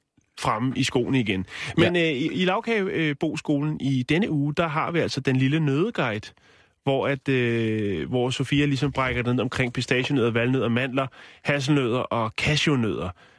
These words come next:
Speaker 1: Hvad indeholder de af de gode ting? Øh, så kan man booste forbrændingen med te, og så skal man elske sin kål.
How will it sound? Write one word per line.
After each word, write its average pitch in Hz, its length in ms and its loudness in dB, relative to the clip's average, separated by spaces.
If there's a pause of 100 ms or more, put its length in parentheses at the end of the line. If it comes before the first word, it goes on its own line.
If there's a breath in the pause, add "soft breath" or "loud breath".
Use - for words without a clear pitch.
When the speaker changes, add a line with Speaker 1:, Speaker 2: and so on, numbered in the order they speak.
(120)
Speaker 1:
Hvad 135 140 2
indeholder 123 460 0
de 117 200 -2
af 104 80 0
de 104 100 -2
gode 101 280 2
ting? - 340 -2 (280 loud breath)
Øh, 104 300 4
så - 140 0
kan 190 100 0
man 143 120 2
booste 165 340 -2
forbrændingen 127 520 -2
med 104 80 2
te, - 340 -2 (320 loud breath)
og - 80 -2
så 131 100 2
skal 143 160 0
man 139 180 2
elske 127 280 0
sin 131 200 0
kål. 95 400 -2